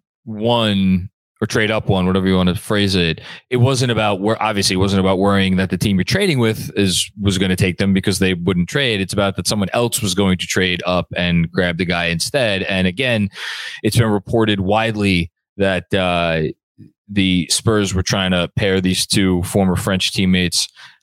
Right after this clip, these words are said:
Um, you know, they're not able to, which, uh, it's a bummer for, for Wemby. In terms of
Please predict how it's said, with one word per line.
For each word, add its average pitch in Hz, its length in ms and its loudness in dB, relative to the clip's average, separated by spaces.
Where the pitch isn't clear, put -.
Um, 90 600 0
you 220 120 0
know, 175 120 2
they're 151 100 -2
not 147 140 0
able 117 200 0
to, 127 220 2
which, 110 400 0
uh, 90 100 2
it's 95 180 0
a 98 60 -2
bummer 95 300 0
for, 87 380 0
for 92 160 -6
Wemby. 95 440 2
In 135 140 -4
terms 185 340 2
of 143 400 0